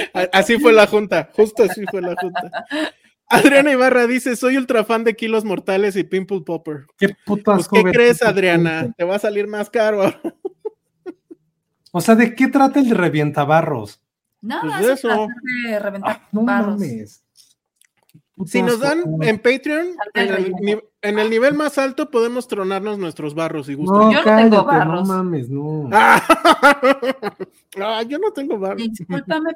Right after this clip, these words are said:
Speaker 3: pero no. No, me había salido
Speaker 1: Un día
Speaker 3: una
Speaker 1: te va, te va a salir uno mañana por estar diciendo eso.
Speaker 3: Un barro de mujer que me sale cada mes.
Speaker 1: Ah, ya ves, un barro de mujer.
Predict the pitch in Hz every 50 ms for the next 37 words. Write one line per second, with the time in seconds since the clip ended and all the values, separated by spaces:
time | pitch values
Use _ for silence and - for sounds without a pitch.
0 | - - 202 180 170 170 170 175 180 180 180 202 - _ _ _ _ _ _ _
1 | _ _ _ _ _ _ _ _ _ _ _ _ _ _ _ - 220 208 208 202
2 | 196 - - - 208 220 214 226 226 277 269 254 196 214 226 240 240 226 233 233
3 | 220 226 - - - 208 208 214 208 254 240 233 240 240 240 240 233 214 180 170
4 | 175 180 185 190 175 156 160 160 147 143 - - 165 170 170 151 165 156 151 151
5 | 156 135 - 247 262 277 277 277 285 277 269 240 202 185 180 - - 208 202 196
6 | 202 220 _ _ - 233 185 185 - 196 185 190 185 185 196 185 180 180 175 175
7 | 175 170 - - - - _ _ _ _ _ _ _ _ _ _ _ _ _ _
8 | _ _ _ _ _ - 156 143 147 147 135 139 156 208 240 - 185 175 165 175
9 | 160 165 175 151 - 139 143 143 - - - - -